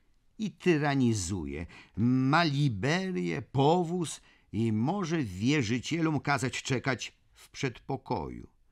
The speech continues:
Och, ci, dla których ona jest jak dla mnie niegdyś,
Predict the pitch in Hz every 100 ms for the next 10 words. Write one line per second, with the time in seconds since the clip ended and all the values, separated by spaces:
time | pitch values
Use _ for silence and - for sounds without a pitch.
0 | _ _ _ - - - - - _ _
1 | _ - 139 170 175 180 185 185 185 185
2 | 180 180 175 175 170 170 165 156 143 -
3 | - - 151 175 170 143 _ _ - -
4 | _ _ - 98 123 - 160 143 170 196
5 | 185 170 139 160 143 123 110 139 185 180
6 | 170 147 160 160 156 151 - -